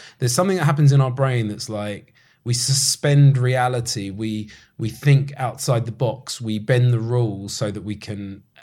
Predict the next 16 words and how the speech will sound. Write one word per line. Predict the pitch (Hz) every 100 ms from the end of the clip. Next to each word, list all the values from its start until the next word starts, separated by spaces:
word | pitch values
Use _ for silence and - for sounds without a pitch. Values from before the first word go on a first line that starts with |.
| -
engage | 120 110 117 113 -
with | 82
it. | 71 - _ _ -
And | 113
I | 113
think | 135 139 - - _ _ _
some | - 110 104
people | 104 92
could | - 101
use | 104 98
with | 101 92
a |
bit | 101 -
more | 101 92
of | 85
that. | - 82